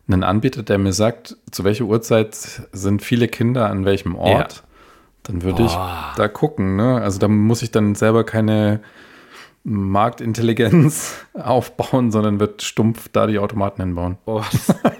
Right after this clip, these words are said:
Speaker 2: <laughs> wir leben echt in einer Dystopie, Reinhold. <laughs> Ja, ich glaub, du hast recht. Das ergibt total Sinn.
Speaker 1: Naja, schauen wir mal, was draus wird.
Speaker 2: Mhm.
Speaker 1: Ah, eine letzte Frage noch. Weißt du zufällig, ob die auch so Vitaldaten dann erfassen und senden?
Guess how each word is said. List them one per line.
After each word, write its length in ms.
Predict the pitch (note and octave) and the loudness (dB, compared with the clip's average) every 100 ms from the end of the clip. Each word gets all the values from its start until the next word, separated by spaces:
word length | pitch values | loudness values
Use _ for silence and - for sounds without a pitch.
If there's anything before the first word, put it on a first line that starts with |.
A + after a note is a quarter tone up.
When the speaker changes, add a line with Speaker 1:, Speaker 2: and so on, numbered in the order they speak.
| - - _ _ _ - F#2+ - - | -12 -18 _ _ _ -14 -14 -14 -14
Speaker 2:
<laughs> 160 | A2+ G#2+ | -12 -4
wir 140 | G#2+ | -2
leben 300 | G2+ G2+ G#2 - | -2 -2 -4 -8
echt 240 | G#2+ - | -10 -6
in 80 | B2 | -6
einer 80 | A#2+ | -4
Dystopie, 640 | A#2 B2 - C3+ - D3+ C3+ | -6 -10 -10 -14 -12 -12 -10
Reinhold. 720 | G#2 G2 G2+ G#2+ G#2+ G#2+ - | -8 -10 -6 -6 -6 -8 -6
<laughs> 40 | - G2 E3+ - - - _ _ _ - _ _ _ - - _ - _ - | -4 0 0 -2 -8 -20 _ _ _ -20 _ _ _ -6 -6 _ -20 _ -8
Ja, 400 | - A#2 - - | -2 0 -2 -8
ich 140 | B2+ - | -14 -2
glaub, 180 | A#2+ - | -2 -2
du 80 | |
hast 220 | B2 G#2+ G#2 | -4 -4 -6
recht. 180 | A2 - - - - _ - | -8 -10 -18 -20 -20 _ -16
Das 200 | G#2+ - | -10 -8
ergibt 280 | G2+ G2+ | -8 -12
total 340 | - - A2 G2 | -14 -12 -10 -10
Sinn. 280 | G#2 G2+ G#2+ _ - | -10 -14 -14 _ -10
Speaker 1:
Naja, 500 | G2 F2+ E2+ D#2 D2+ - _ | -4 -2 -2 -2 -6 -12 _
schauen 280 | - F#2 F2+ | -6 -4 -2
wir 80 | E2+ | -2
mal, 220 | F2 E2+ | -2 -2
was 160 | E2+ | -4
draus 300 | - E2+ D#2+ | -8 -12 -10
wird. 260 | F2+ F2+ - - - - | -4 -4 -4 -14 -18 -6
Speaker 2:
Mhm. 60 | - | -4
Speaker 1:
Ah, 80 | |
eine 260 | F2 F#2+ F2+ | -2 -2 0
letzte 280 | G#2+ - B2 | 0 0 -2
Frage 280 | - A2+ A#2+ | 0 0 0
noch. 220 | A#2+ - | -2 -2
Weißt 180 | G#2 - | -4 -6
du 40 | |
zufällig, 420 | - B2+ A#2 G#2 | -10 -2 0 0
ob 120 | G#2+ - | -2 -4
die 100 | G#2 | -6
auch 100 | F#2 | -4
so 160 | - F#2 | -6 -6
Vitaldaten 760 | E2+ - D2+ F2+ A2 A#2 B2+ | -8 -10 -8 -6 -4 -4 -2
dann 300 | A#2 A2+ B2 | 0 0 -2
erfassen 480 | B2 G2+ - A#2 - | -6 -8 -4 -4 -4
und 140 | C3 A#2+ | -4 -4
senden? 380 | B2+ C3 C#3 | -4 -4 -4